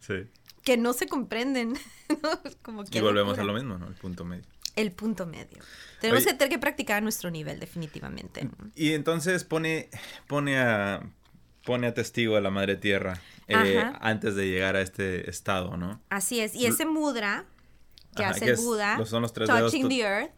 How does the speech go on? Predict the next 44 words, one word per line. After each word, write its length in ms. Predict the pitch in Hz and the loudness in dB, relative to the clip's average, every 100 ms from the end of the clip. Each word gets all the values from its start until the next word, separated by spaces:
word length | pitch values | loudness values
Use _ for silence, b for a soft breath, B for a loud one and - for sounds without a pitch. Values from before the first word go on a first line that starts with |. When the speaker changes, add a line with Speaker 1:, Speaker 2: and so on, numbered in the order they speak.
| - | -6
Speaker 2:
ajá, 400 | 208 208 208 233 B B B - | -4 -2 -2 -4 B B B 0
es 280 | 220 214 214 | 2 2 2
lo 140 | 233 | 0
que 500 | 233 214 190 175 170 - | 2 2 2 0 -4 2
hace 280 | 202 202 254 | 4 4 0
que 80 | 233 | -2
la 160 | 202 190 | -2 -2
Tierra 520 | 190 185 202 196 - - - | 0 2 2 0 -4 -18 -10
lo 180 | 202 190 | -2 -2
atestigüe 760 | 175 190 - 294 247 226 233 - | -2 -6 -2 0 0 0 -2 -2
y 120 | 220 | -4
dice, 580 | 196 220 - 220 214 214 B B - | -2 -2 0 0 -2 -4 B B -8
dice 260 | 240 226 233 | -4 -2 0
la 80 | |
historia 480 | 220 - 226 214 214 | -2 0 0 2 0
que 340 | 202 185 170 - | 0 0 -2 -2
en 120 | 208 | -2
ese 160 | 190 202 | -2 -2
momento 580 | 202 185 180 180 190 190 | -2 -2 -2 -2 -2 -2
se 200 | - 185 | -2 -2
oyeron 400 | 170 170 170 170 | -2 -2 -2 -4
como 180 | 175 170 | -6 -8
señales, 800 | 160 151 170 190 180 180 - - - | -8 -4 -2 -2 -2 -4 -8 -12 -16
¿no? 180 | 165 175 | -12 -12
Que 260 | 175 - 170 - | -12 -16 -16 -10
tembló, 680 | 143 170 208 202 196 190 190 B | -6 -2 2 4 4 2 -2 B
se 140 | - 185 | -8 -4
oyó 120 | 165 | -2
música, 840 | 170 214 214 220 180 190 180 180 175 | 0 0 -2 -4 -2 0 2 2 -2
como 200 | 175 165 | -4 -4
algo 260 | 165 175 175 | -4 -4 -6
como 200 | 170 160 | -8 -8
muy 180 | 165 | -6
divino, 540 | 175 196 220 196 196 254 B B 95 | -6 -4 -4 -4 -6 -10 B B -8
y 80 | 208 | -2
Speaker 1:
Ujú. 80 | 190 | -2
Speaker 2:
en 100 | 180 | -2
ese 240 | 160 196 | -4 -4
momento 400 | 208 175 151 190 | -4 -4 -6 -6
el 60 | 180 | -6
Buda 240 | 175 196 | -4 -2
dejó 400 | 180 151 - 151 | -2 -6 -6 -6
de 140 | 151 185 | -4 -4
dudar 480 | 269 240 151 160 | -4 -4 -6 -8